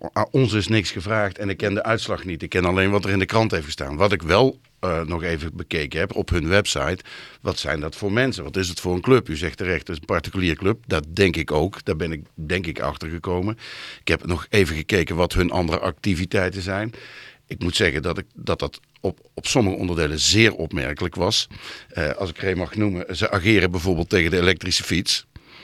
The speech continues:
Daar zijn ze, eh, hè, ze, ze proberen mensen van de elektrische fiets af te krijgen, omdat zij zeggen te kunnen bewijzen. En het wordt heel gek wat ik nu ga vertellen, hoor.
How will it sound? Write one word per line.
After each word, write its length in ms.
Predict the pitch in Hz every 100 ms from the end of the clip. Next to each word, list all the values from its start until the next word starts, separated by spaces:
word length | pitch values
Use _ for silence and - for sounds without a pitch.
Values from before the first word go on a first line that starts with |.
| - - -
Daar 200 | - 92
zijn 220 | 95 90
ze, 180 | 90 82
eh, 320 | 92 82 78 76
hè, 200 | 98 127
ze, 180 | 123 95
ze 140 | 82 85
proberen 440 | 90 90 104 92
mensen 280 | 95 90 82
van 120 | 95
de 60 | 101
elektrische 460 | 95 82 98 90
fiets 260 | 85 110 -
af 140 | 92
te 80 | -
krijgen, 380 | 87 92 85 -
omdat 360 | 90 87 117 -
zij 340 | 104 85 78 - _ _ _ _ _ _ -
zeggen 360 | 76 113 101
te 80 | 87
kunnen 260 | 101 87 80
bewijzen. 500 | 87 87 78 76 71 - - - - _ _ _ -
En 100 | 101
het 80 | 107
wordt 140 | 104
heel 160 | 123 131
gek 200 | 165 -
wat 140 | 92
ik 100 | -
nu 100 | 87
ga 140 | 87 78
vertellen, 280 | 82 82 92
hoor. 140 | 127